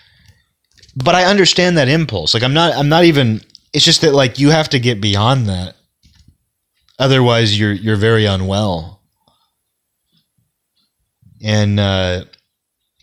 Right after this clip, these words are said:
'cause I, I remember, like, somebody I knew who, who was interested, like, one of the few people I knew who was interested in, uh, the Joseph DeAngelo case before he was identified and arrested,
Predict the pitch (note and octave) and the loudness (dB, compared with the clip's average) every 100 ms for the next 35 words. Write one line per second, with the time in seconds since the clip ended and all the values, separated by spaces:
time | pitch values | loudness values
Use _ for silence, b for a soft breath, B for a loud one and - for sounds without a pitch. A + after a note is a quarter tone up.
0 | _ _ _ _ _ _ _ _ _ _ | _ _ _ _ _ _ _ _ _ _
1 | _ _ _ _ _ _ _ _ _ B2 | _ _ _ _ _ _ _ _ _ 0
2 | D3 E3+ E3+ F#3 G#3+ G3 C3 - F#3 F3+ | 2 4 4 4 4 4 4 4 2 4
3 | C3+ A2+ A#2 C#3 D3 B2+ A#2 A#2 G#2 B | 4 2 2 2 4 4 4 2 0 B
4 | B B B B B B _ _ - D3 | B B B B B B _ _ 0 2
5 | B2 A2+ D3 F3 D3 - D3 C3+ - A#2 | 2 2 4 4 4 0 0 -2 0 -4
6 | - A#2 G#2+ G2+ A2+ B2 F3+ C#3+ - D#3+ | -2 0 0 -2 -4 0 2 2 2 0
7 | D#3+ C#3 B2+ A2+ A2 A#2+ A#2+ A#2 A2 G#2+ | 2 0 0 0 0 2 2 2 2 0
8 | G2+ A#2+ A#2+ A#2+ A#2 - G#2+ - A2 G#2 | 2 2 2 0 -4 -2 -4 -2 -2 -2
9 | G2+ G#2 G2 F#2+ F#2 F#2 G2+ F#2+ A2 G#2 | -2 -2 0 -2 -2 -2 -2 0 0 0
10 | G2+ - G2+ G2+ G#2 F#2+ G2 F#2 A#2 G#2 | -4 -4 -2 0 -2 -2 -4 -4 -4 -2
11 | G2 - G2 A2 G#2+ G2+ G2+ F#2 - G#2 | -2 -6 -6 -2 0 0 -2 -4 -6 -6
12 | G#2 G#2 G2+ F#2 G2+ G2 G2 F#2 F#2 - | -4 -2 -2 -4 -4 -2 -4 -2 -2 -2
13 | G2+ G2 | -2 -4